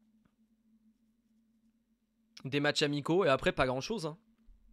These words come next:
Je crois qu'on est bon, on va, je sais pas, faudrait que je revoie, en vérité. Faudrait que je revoie, mais là, je saurais pas te dire, je te dirais ça. J'aime bien tout contrôler en même temps sur F M, hein.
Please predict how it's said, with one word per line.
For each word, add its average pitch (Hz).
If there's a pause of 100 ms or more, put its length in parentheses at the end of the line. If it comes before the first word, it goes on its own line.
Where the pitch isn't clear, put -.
(1600)
Je -
crois 151
qu'on 131
est 123
bon, 143
on 139
va, 127 (560)
je 147
sais 165
pas, 156
faudrait 175
que 180
je 165
revoie, 143
en 143
vérité. 117 (520)
Faudrait 175
que 165
je 156
revoie, 170
mais 175
là, 165
je 180
saurais 139
pas 160
te 151
dire, 139
je -
te 147
dirais 143
ça. 131
J'aime 147
bien 185
tout -
contrôler 165
en 139
même 123
temps 127
sur 120
F -
M, 113
hein. 120